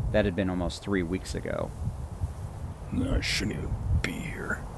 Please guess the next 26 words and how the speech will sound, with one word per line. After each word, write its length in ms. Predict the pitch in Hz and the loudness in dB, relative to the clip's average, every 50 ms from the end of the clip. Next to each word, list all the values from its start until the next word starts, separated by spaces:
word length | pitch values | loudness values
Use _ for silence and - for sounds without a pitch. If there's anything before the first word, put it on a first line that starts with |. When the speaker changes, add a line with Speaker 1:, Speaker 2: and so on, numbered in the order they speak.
| - - - - - - - - - - - - - - - - - | -10 -10 -8 -8 -8 -6 -6 -6 -4 -4 -6 -6 -8 -8 -10 -8 0
Speaker 1:
He 100 | - 175 | 6 10
had 140 | 175 151 113 | 10 12 12
rotated 440 | 117 123 127 123 - 123 101 98 92 | 12 12 10 10 10 8 8 8 10
off 200 | 101 95 87 - | 8 8 8 8
field 240 | - 117 110 104 101 | 6 6 8 6 6
assignments 460 | 95 - 101 90 87 87 82 - - | 4 4 4 4 4 2 2 0 0
to 80 | - 104 | -2 2
get 160 | - 98 90 | 2 2 2
some 200 | - - 95 92 | 4 2 4 4
much-needed 500 | 98 101 - - - 104 101 92 90 87 | 4 4 2 2 2 2 4 4 4 4
rest 340 | 90 92 92 92 - - - | 6 6 6 6 4 0 -2
and 100 | 92 90 | -2 0
relaxation. 800 | 87 90 87 82 87 85 - - 95 87 87 - - - - - - - - - - - - - - - - | 2 2 2 2 0 -2 0 2 2 2 2 0 -2 -6 -8 -8 -10 -10 -12 -12 -12 -12 -12 -12 -12 -8 -2
But 120 | - - - | -2 2 2
the 60 | 120 | 2
team's 320 | - - 135 123 113 98 | 8 10 10 10 10 10
regular 380 | 98 107 107 107 107 95 95 92 | 8 8 8 8 8 6 6 4
sergeant, 440 | - - 104 95 90 87 87 87 - - - | 4 4 6 6 6 4 2 0 -2 -6 -10
Stein, 600 | - - - - - 107 101 98 90 87 82 82 | -8 -8 -2 4 6 6 6 6 6 4 2 0
had 180 | 87 - 101 95 | 2 2 2 2
a 60 | 87 | 4
baby 320 | - 107 104 104 92 95 87 | 6 6 6 6 6 4 2
on 100 | 82 82 | 2 0
the 80 | 85 | 0
way, 260 | 82 87 90 92 95 | -2 -2 -2 -2 -2
and 120 | 95 95 | -2 -4